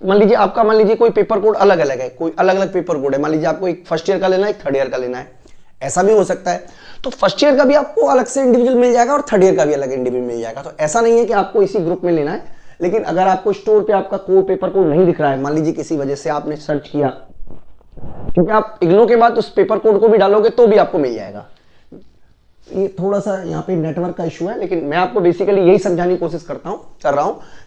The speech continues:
कि अगर आप इग्नो के स्टूडेंट हो और आपको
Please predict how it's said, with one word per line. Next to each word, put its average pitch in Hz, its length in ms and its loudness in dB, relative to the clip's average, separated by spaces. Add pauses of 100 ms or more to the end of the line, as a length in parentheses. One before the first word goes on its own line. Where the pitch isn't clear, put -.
(120)
कि 220 320 4 (120)
अगर 196 160 2
आप 175 600 2
इग्नो 185 240 4
के 190 160 2
स्टूडेंट 156 360 -2
हो 151 360 -2 (280)
और 208 360 2
आपको 233 840 2